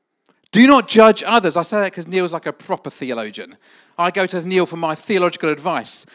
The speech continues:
Verse thirty-seven says this, "Do not judge others,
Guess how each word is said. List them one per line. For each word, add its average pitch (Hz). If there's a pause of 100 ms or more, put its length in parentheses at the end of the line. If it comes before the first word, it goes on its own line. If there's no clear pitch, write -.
(140)
Verse 269
thirty-seven 214
says 185
this, 247 (280)
"Do 277
not 277
judge - (280)
others, 220